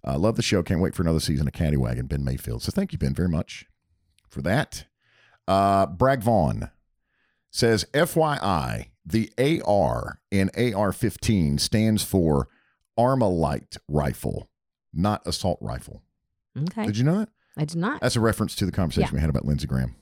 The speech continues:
Speaker 2: Holding it, yeah.
Speaker 1: Lady G
Speaker 2: Mm-hmm.
Speaker 1: with his pink A R fifteen.
Speaker 2: Mm.
Speaker 1: That's all I got. Anything from you?
Speaker 2: No.
Speaker 1: Seven seven oh, four six four, six zero two four. Wait a minute.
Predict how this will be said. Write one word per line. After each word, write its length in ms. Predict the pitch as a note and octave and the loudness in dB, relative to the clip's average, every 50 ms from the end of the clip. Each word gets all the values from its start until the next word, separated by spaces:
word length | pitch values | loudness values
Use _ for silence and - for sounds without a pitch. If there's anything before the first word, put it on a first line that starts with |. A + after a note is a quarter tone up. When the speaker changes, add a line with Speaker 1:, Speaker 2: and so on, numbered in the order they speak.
| _ _ - | _ _ -6
Speaker 2:
Holding 280 | - E3+ D#3+ - D3+ C3+ | -4 -4 -4 -4 -6 -10
it, 80 | A2+ _ - | -10 _ -10
yeah. 120 | D3+ C3 - _ - | -10 -10 -10 _ 0
Speaker 1:
Lady 260 | F#2+ G2+ G2 F2 D#2+ | 2 2 2 2 0
G 340 | D#2 D2+ E2+ E2+ D2+ A#1+ - - - | 0 0 2 2 2 0 -2 -6 -8
Speaker 2:
Mm-hmm. 380 | C#3 D3 C#3+ C3 C#3+ C#3 C#3 - | -4 -2 -2 -2 -2 -2 -4 -2
Speaker 1:
with 80 | - D2+ | -2 -2
his 100 | C#2+ - | -2 -2
pink 420 | - - G2+ F2+ - - - - _ _ _ _ _ _ _ _ _ _ _ _ _ _ _ - | 0 0 0 0 0 -4 -8 -20 _ _ _ _ _ _ _ _ _ _ _ _ _ _ _ 0
A 120 | D#2+ D#2 | 2 4
R 140 | D#2 D2 C#2 | 4 2 2
fifteen. 500 | - - D2 - - - C#2+ A#1+ A#1 - - - - - - _ _ - | 0 -2 -4 -4 -2 -2 -2 -2 -2 -6 -10 -18 -20 -20 -20 _ _ -2
Speaker 2:
Mm. 200 | F#3 E3+ B2 G#2+ | -2 -2 0 -2
Speaker 1:
That's 180 | - G2 - F#2+ | -4 -4 -4 -2
all 120 | D#2 C2 | -2 -2
I 100 | A#1+ A#1+ | -2 -4
got. 180 | B1 A1+ A1+ - | -6 -6 -6 -4
Anything 240 | - F2 - G2 F#2+ | -4 -2 -2 -2 -2
from 140 | - - G2+ | -2 -2 -2
you? 120 | G#2+ G#2+ - _ _ _ | -2 -2 -4 _ _ _
Speaker 2:
No. 260 | G#3 G3+ A3 C#4 F4+ F4+ _ _ _ _ _ _ _ _ _ _ _ _ _ _ - | 0 0 0 0 -2 -6 _ _ _ _ _ _ _ _ _ _ _ _ _ _ -6
Speaker 1:
Seven 300 | - - B2 A2+ A#2 G#2+ | 0 2 4 4 4 2
seven 240 | - B2 A2+ A2+ | 2 4 4 4
oh, 80 | A2+ A2 | 4 2
four 200 | G2 - A#2+ A2+ | 2 2 0 -2
six 240 | A2+ - - G#2 - | 0 0 -2 -4 -4
four, 400 | - - A#2+ A#2 A2 G#2+ G#2 - - | -2 0 0 2 2 2 0 0 -2
six 340 | - - - C3 - - - - - D#2 | -4 -2 -2 -2 -2 -4 -10 -10 -8 -4
zero 320 | E2 G#2+ A2+ G#2+ G2 F2+ | -2 0 2 4 2 2
two 260 | - - - B2 A#2 | 0 -2 -2 -2 -2
four. 400 | G2 - - F#2 E2 E2 E2+ F2+ - | 0 0 0 2 2 2 0 0 0
Wait 160 | - F#2+ A#2+ C3+ | 0 0 2 4
a 40 | |
minute. 220 | B2 A2 A2 - | 4 2 2 0